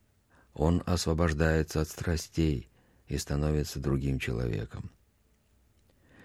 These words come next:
Если же случится ему быть в пустыне, тогда благо молитвы неописуемы». О личном опыте молитвы старец Иероним говорил:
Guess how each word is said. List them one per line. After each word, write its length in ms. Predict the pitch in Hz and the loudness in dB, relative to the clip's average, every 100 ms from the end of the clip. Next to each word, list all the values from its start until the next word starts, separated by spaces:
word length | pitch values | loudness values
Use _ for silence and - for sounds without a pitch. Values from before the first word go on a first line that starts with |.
| - | -10
Если 460 | - 73 95 - 87 | 0 4 6 4 2
же 220 | 87 82 | 4 2
случится 580 | - 87 80 90 82 78 | 2 2 2 0 0 2
ему 300 | 78 78 71 | 2 2 2
быть 260 | 78 80 | 2 0
в 100 | - | -2
пустыне, 880 | - 78 - - 101 120 82 58 - - _ _ - | -6 -6 -6 -2 0 0 0 -2 -6 -12 _ _ -4
тогда 540 | 78 71 69 76 78 | -2 0 0 2 2
благо 540 | 67 73 73 71 65 | 2 2 2 2 0
молитвы 880 | 67 65 67 80 90 76 78 80 - - _ _ _ _ | -2 0 0 0 0 -2 -2 -2 -4 -12 _ _ _ _
неописуемы». 1000 | - 67 60 - - - 50 50 - - - - - _ _ _ _ _ _ _ | -4 -2 -2 -6 -8 -6 -6 -6 -8 -10 -14 -20 -20 _ _ _ _ _ _ _
О 140 | - 78 | 0 2
личном 480 | 90 - 82 85 - | 2 2 2 2 4
опыте 440 | 90 80 80 78 | 4 4 0 2
молитвы 500 | 78 78 85 - 73 | 4 4 2 2 -2
старец 460 | - 78 76 71 - | 0 0 2 0 -2
Иероним 540 | 78 71 71 76 76 | 0 2 2 0 0
говорил: 520 | 71 71 67 60 50 | 0 0 0 -4 -6